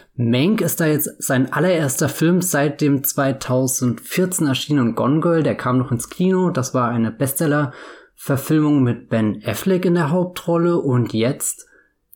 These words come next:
geht es eher ins alte Hollywood, in die neunzehnhundertdreißiger Jahre. Also auch ein Ort, an dem David Fincher noch nie wirklich in seiner Karriere war. Bekannt ist er ja für Filme wie Fight Club, über den wir auch schon hier im Podcast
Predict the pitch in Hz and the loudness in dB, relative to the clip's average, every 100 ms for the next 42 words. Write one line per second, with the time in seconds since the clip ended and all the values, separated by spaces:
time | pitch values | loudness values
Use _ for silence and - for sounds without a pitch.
0 | _ - 160 160 165 151 - - 147 165 | _ 0 0 0 -2 -2 -2 0 2 2
1 | 160 160 165 143 135 - 135 151 135 147 | 2 0 2 0 0 -2 -2 0 0 2
2 | 180 143 120 120 127 127 127 135 127 147 | 2 2 0 0 2 4 2 2 0 0
3 | 131 127 _ _ _ - - 120 156 151 | 0 -4 _ _ _ -14 -6 -2 -2 0
4 | 156 135 127 117 120 127 143 120 120 123 | 0 2 2 2 2 0 0 0 -2 0
5 | 131 127 123 - 143 151 131 131 131 170 | 0 0 -2 -2 -2 0 0 0 0 0
6 | 175 135 131 147 147 139 135 - 139 135 | 0 -2 2 2 4 2 -2 -2 0 0
7 | 135 - 156 143 160 139 135 143 185 165 | -2 -2 -2 0 2 2 2 2 2 0
8 | 160 131 147 135 135 131 - 127 131 156 | 0 0 0 2 2 0 0 0 2 2
9 | 120 110 104 110 131 135 135 139 127 - | 0 0 -2 -2 -2 -2 0 0 0 -2
10 | 123 131 120 101 - 120 131 - 143 135 | -4 0 0 -2 -6 -4 -4 -2 -2 0
11 | 123 117 117 92 - 156 143 135 - 127 | 0 2 2 0 0 0 2 0 -4 -6
12 | 151 143 - | -2 -2 -4